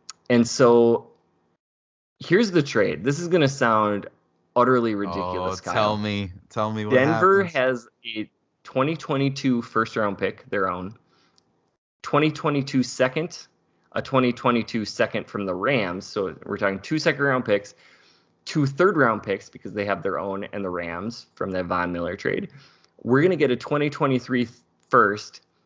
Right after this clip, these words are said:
Speaker 1: And I didn't originally have this in the trade package, but I'm gonna say a twenty twenty-four first. And you're gonna say,
Speaker 2: Whoa.
Speaker 1: "That's way too much," right?
Speaker 2: Yeah. <laughs>
Speaker 1: Three firsts,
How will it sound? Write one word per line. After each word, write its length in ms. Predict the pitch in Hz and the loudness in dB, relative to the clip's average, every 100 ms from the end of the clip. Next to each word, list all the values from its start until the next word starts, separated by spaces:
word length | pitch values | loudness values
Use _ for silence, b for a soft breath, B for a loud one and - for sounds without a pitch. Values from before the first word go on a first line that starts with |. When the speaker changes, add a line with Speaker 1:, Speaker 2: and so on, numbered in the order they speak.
| _ - | _ 0
Speaker 1:
And 120 | 123 | 2
I 80 | 151 | 2
didn't 280 | 240 220 160 | 2 0 0
originally 580 | 143 156 151 160 147 | 0 0 0 -2 0
have 260 | 135 127 117 | 2 2 2
this 220 | 120 113 | 0 -2
in 80 | 110 | -6
the 80 | 104 | -6
trade 320 | - 104 - | -4 -4 -4
package, 360 | 95 92 92 - | -8 -8 -10 -6
but 120 | 98 | -2
I'm 220 | 117 151 | 0 0
gonna 180 | 220 190 | 0 -4
say 180 | 156 127 | -2 -4
a 40 | |
twenty 300 | - 127 117 | -4 -6 -6
twenty-four 500 | - 117 107 110 104 | -6 -8 -8 -4 -4
first. 380 | - 69 53 - | -4 -8 -8 -8
And 140 | 120 127 | -2 0
you're 120 | 180 | 2
gonna 160 | 165 101 90 | 2 2 2
say, 240 | 90 98 | 2 0
Speaker 2:
Whoa. 80 | 80 b b b b _ | -6 b b b b _
Speaker 1:
"That's 220 | 143 143 117 | -2 0 0
way 200 | 107 101 | -2 -2
too 100 | - | -6
much," 320 | - - 107 | -10 -6 0
right? 240 | 107 107 | 2 4
Speaker 2:
Yeah. 160 | 117 107 - | 2 0 -4
<laughs> 200 | - - | -2 0
Speaker 1:
Three 160 | 156 180 | 2 0
firsts, 560 | - 143 139 - - | 2 2 0 -6 -14